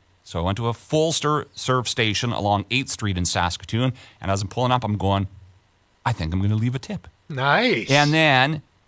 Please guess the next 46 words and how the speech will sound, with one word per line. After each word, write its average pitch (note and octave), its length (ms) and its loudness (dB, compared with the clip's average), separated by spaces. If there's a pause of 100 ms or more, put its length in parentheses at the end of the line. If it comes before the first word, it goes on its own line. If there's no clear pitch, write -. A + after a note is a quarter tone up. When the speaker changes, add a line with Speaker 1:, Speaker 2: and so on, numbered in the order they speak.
(160)
Speaker 1:
as A#2+ 220 2
I'm, A#2+ 260 2
as, A#2+ 520 2
again, D3 440 0 (440)
I E2 60 -12
pull A2 280 -2
up, D#3 240 2 (160)
I F#2+ 120 0
get G#2 240 0
out, F#3 300 4 (260)
fill F2 140 -6
her F2+ 180 0
up. G3+ 240 2 (280)
You G#2+ 80 -4
know, A2 120 2
and A2 180 -2
the A2+ 80 0
guy, B2+ 280 4
he's G#2 120 -8
got F#2+ 140 -2
a E2 40 -4
toque G#3 340 -4
on, E3 260 4
he's A#2+ 140 -4
got G2+ 160 0
a E2 60 -2
mask C#3 420 2
on, C#3+ 260 4
it's G#2 160 -2
all B2 160 2
frosted C#3 640 2
as A#2 160 -2
well, G#2 480 2
you A#2+ 80 0
know, A#2 100 -2
like, G#2+ 220 -4
on A2 100 -2
the A2 120 -2
outside, A#2+ 520 0
right? A2+ 60 6
Speaker 2:
Covered A#2+ 240 2
up. A#2 260 0
Speaker 1:
Exactly. B2+ 720 2 (520)
And G#2 100 0
I'm A#2 260 4
en-, A#2+ 220 0